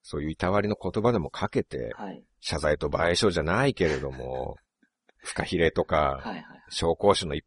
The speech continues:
Speaker 1: 本でもお土産に持たせるとかね。
Speaker 2: はいはいはい。
Speaker 1: そういう便宜があって叱るべきですよ。
Speaker 2: 叱るべきかな。あ、そのちょうど衝突してた時なんですか？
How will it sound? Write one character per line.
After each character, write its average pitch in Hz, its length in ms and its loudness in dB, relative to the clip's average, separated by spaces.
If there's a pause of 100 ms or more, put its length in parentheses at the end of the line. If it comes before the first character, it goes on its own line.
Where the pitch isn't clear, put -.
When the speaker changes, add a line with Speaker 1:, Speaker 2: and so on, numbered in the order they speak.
Speaker 1:
本 95 140 4
で 76 100 2
も 69 220 -4 (180)
お 80 60 0
土 87 120 4
産 104 140 2
に 76 80 -6
持 78 160 -4
た 107 120 0
せ 185 140 6
る 147 100 2
と - 120 -6
か 120 140 -2
ね。 113 40 0
Speaker 2:
は 98 60 0
い - 40 -4
は 101 60 -6
い - 20 -10
は 113 60 -12
い。 - 40 -20 (380)
Speaker 1:
そ - 200 -4
う 139 60 4
い - 20 6
う 143 80 4
便 160 220 8
宜 151 120 2
が 90 120 0
あ 80 40 -2
っ - 20 -8
て - 140 -10
叱 - 220 2
る 131 80 4
べ 135 160 4
き 113 140 0
で 73 100 -4
す - 180 -2
よ。 - 60 0
Speaker 2:
叱 - 160 -4
る 190 120 -8
べ 202 140 -2
き - 100 -12
か - 180 -6
な。 147 200 -12 (440)
あ、 190 160 4
そ 247 200 4
の 247 140 4
ち - 100 2
ょ 381 200 12
う - 40 10
ど 233 380 12
衝 302 260 2
突 285 340 0
し - 140 -2
て 339 120 2
た 175 120 4
時 135 220 -6
な 92 100 -6
ん 78 60 -12
で - 60 -20
す - 80 -16
か？ - 200 -14